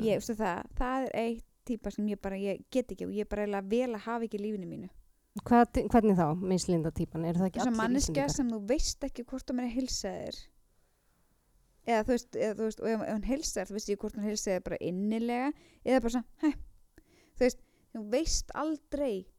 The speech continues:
Speaker 1: hvar þú hefur hana.
Speaker 2: Mhm.
Speaker 1: Og ég bara, ég get ekki svona típu.
Speaker 2: Getur verið, ef þú myndir heilsa alltaf eins,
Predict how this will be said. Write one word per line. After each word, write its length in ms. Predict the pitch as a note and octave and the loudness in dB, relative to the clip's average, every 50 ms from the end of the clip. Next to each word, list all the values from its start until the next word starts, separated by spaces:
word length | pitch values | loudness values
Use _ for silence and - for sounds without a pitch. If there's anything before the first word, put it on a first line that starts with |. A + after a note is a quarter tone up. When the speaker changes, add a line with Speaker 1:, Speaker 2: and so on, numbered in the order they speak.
| _ _ | _ _
Speaker 1:
hvar 200 | _ - C4 C4 | _ -4 -4 -2
þú 120 | B3 A3+ A3+ | -2 -2 -2
hefur 340 | G#3+ C4 C#4 B3+ F#3+ D#3+ C3 | 0 2 0 0 0 -4 -8
hana. 200 | G2+ G2 G2+ - - - - | -8 -10 -12 -14 -14 -16 -12
Speaker 2:
Mhm. 420 | - A#3+ A#3 A3 G3+ G#3+ G#3+ G#3 G#3 A3 - - - - - - _ - | -8 -4 -2 -2 0 0 0 -2 -2 -4 -8 -12 -16 -18 -20 -10 _ 0
Speaker 1:
Og 100 | B3+ B3 | 0 2
ég 180 | A#3 B3 A3+ | 2 2 0
bara, 300 | - - F#3+ E3+ - - - - _ _ _ _ _ _ _ _ _ _ _ _ _ _ _ _ _ _ _ - | -2 -4 -6 -6 -6 -8 -10 -12 _ _ _ _ _ _ _ _ _ _ _ _ _ _ _ _ _ _ _ -8
ég 140 | - A3 - | -8 -8 -6
get 280 | - - C4+ F4+ F#4 - | -6 -4 -2 -2 -2 -4
ekki 160 | - - D#3+ E3+ | -6 -10 -8 -8
svona 140 | D#3+ D3 | -10 -10
típu. 300 | - - G#3+ - - - - - _ _ _ _ _ _ _ _ _ _ _ _ | -8 -8 -10 -10 -10 -12 -16 -16 _ _ _ _ _ _ _ _ _ _ _ _
Speaker 2:
Getur 260 | - A#3+ A#3+ A#3+ - - | -2 -2 -2 -2 -2 -2
verið, 380 | - B3+ G#3 E3+ E3+ E3 G3 - - - - _ _ _ _ _ _ _ _ _ _ _ _ _ _ _ _ _ _ _ _ _ _ _ _ _ _ _ _ _ _ _ _ _ _ _ _ _ _ _ | 0 0 0 0 -2 -6 -8 -10 -14 -20 -20 _ _ _ _ _ _ _ _ _ _ _ _ _ _ _ _ _ _ _ _ _ _ _ _ _ _ _ _ _ _ _ _ _ _ _ _ _ _ _
ef 100 | - A3 | -8 -8
þú 220 | G3 - - A#3+ A#3+ | -6 -4 -2 -2 -2
myndir 200 | A#3+ G#3+ A3 G3 | -2 -2 -2 -2
heilsa 280 | A#3 A#3+ A3 - - | -2 -2 -2 -4 -4
alltaf 300 | - A#3 - - - A3 - | -4 -4 -6 -6 -6 -6 -4
eins, 600 | - G3+ E3 D#3 F#3 F#3+ - - - - - | -4 -6 -6 -6 -8 -10 -10 -10 -10 -10 -12